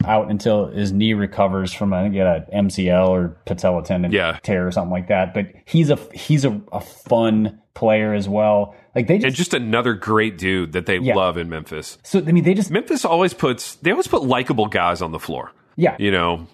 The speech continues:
Speaker 2: guys that are easy to
Speaker 1: Yeah,
Speaker 2: cheer
Speaker 1: when they
Speaker 2: for.
Speaker 1: had Conley and Gasol and, and Zebo,
Speaker 2: Yep.
Speaker 1: it was the, you know, except for Tony Allen, who was, I don't know if he was likable or just, like, you like to have him on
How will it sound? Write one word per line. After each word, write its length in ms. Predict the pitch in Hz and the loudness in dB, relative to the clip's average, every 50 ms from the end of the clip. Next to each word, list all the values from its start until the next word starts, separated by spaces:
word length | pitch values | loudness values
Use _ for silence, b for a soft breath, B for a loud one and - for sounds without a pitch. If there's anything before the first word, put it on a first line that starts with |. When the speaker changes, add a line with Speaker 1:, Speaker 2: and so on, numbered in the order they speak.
| _ _ _ | _ _ _
Speaker 2:
guys 200 | - 120 107 110 | 0 0 0 2
that 100 | 107 113 | 0 0
are 60 | 107 101 | 0 0
easy 260 | 98 95 92 98 87 | 0 0 -2 0 2
to 40 | 165 | 2
Speaker 1:
Yeah, 100 | 147 110 | 2 2
Speaker 2:
cheer 80 | 101 | 0
Speaker 1:
when 100 | 113 123 | 0 2
they 60 | 135 | 2
Speaker 2:
for. 40 | 131 | 2
Speaker 1:
had 140 | 135 131 117 | 2 2 0
Conley 420 | - - 113 113 120 123 123 123 | -2 -2 0 2 2 2 2 2
and 100 | 123 120 | 2 0
Gasol 640 | 110 113 - - - 120 104 107 107 110 110 110 110 | 0 -2 -6 -2 0 2 4 4 4 4 2 2 2
and, 240 | 107 104 104 - - | 0 -2 -2 -4 -4
and 180 | 107 107 101 | -4 -2 -2
Zebo, 460 | 98 95 104 107 107 104 110 107 110 | -2 -2 -2 -2 0 0 2 2 2
Speaker 2:
Yep. 120 | 107 92 101 107 | 4 2 2 2
Speaker 1:
it 20 | |
was 200 | 107 101 101 - | -2 -6 -10 -12
the, 180 | - 104 101 104 | -12 -8 -6 -4
you 80 | 104 | -2
know, 280 | 104 101 98 101 107 117 - | -2 0 -2 -2 -4 -6 -10
except 240 | 120 - 180 170 | -4 -2 -2 -2
for 80 | - 139 | -2 -2
Tony 300 | - 135 127 120 110 107 | 0 2 2 2 2 2
Allen, 240 | 104 101 104 104 104 | 2 2 2 0 -2
who 80 | 110 | -2
was, 220 | 107 104 98 - - _ | -4 -4 -6 -10 -14 _
I 60 | - | -2
don't 60 | 180 | 0
know 80 | 175 156 | 0 2
if 40 | - | 2
he 60 | 156 | 0
was 80 | 135 110 | -2 2
likable 400 | 104 104 110 113 - 123 120 123 | 2 2 2 2 0 0 2 2
or 240 | 120 120 98 107 | 2 2 0 -2
just, 240 | 104 104 113 101 - | -2 -2 -4 -4 -2
like, 200 | - 107 98 90 | -2 -2 -2 0
you 100 | 107 120 | 0 2
like 180 | 117 117 113 113 | 2 2 2 2
to 40 | - | 0
have 140 | 113 110 104 | 0 0 0
him 60 | 104 | 0
on 100 | 101 92 | -2 -2